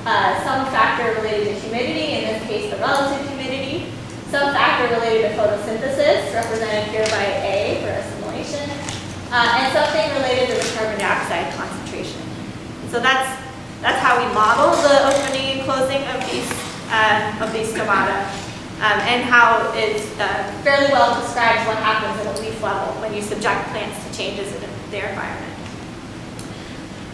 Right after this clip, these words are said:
But I just told you that greenhouse gases are increasing. So what happens, now we've got a cross-section of the stomata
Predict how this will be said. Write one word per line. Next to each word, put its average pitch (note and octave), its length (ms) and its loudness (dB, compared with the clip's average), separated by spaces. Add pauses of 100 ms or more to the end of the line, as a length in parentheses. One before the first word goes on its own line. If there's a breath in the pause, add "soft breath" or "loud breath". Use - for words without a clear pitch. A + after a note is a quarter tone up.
(240)
But B3+ 100 2
I C4+ 80 6
just E4 220 4
told D#4 180 4
you D4 80 -2
that B3+ 220 0
greenhouse A#3+ 420 -2
gases G#3 400 2
are F#3+ 160 -2
increasing. - 600 -6
So B3+ 260 2
what C#4 220 6
happens, C4 600 2 (320)
now A#3+ 160 -2
we've A#3+ 140 0
got A#3 180 4
a A3 160 2
cross-section B3+ 800 0
of G3+ 160 -2
the G3+ 160 -4
stomata F#3+ 400 -2